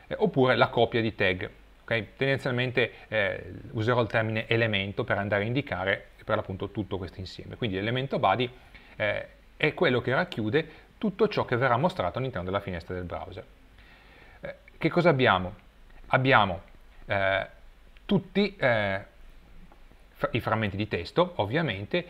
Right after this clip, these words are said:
e, ehm, gli elementi che mi permettono di andare a,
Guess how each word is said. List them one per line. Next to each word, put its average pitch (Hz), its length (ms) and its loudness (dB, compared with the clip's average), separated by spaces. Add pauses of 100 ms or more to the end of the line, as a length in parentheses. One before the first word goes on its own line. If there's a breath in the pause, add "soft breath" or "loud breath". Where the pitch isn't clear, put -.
(160 loud breath)
e, 196 440 6
ehm, 104 540 -4 (120)
gli 135 180 0
elementi 156 540 0
che - 100 -4
mi 135 140 -4
permettono 170 440 -4
di 127 100 -2
andare 117 420 0
a, 127 220 4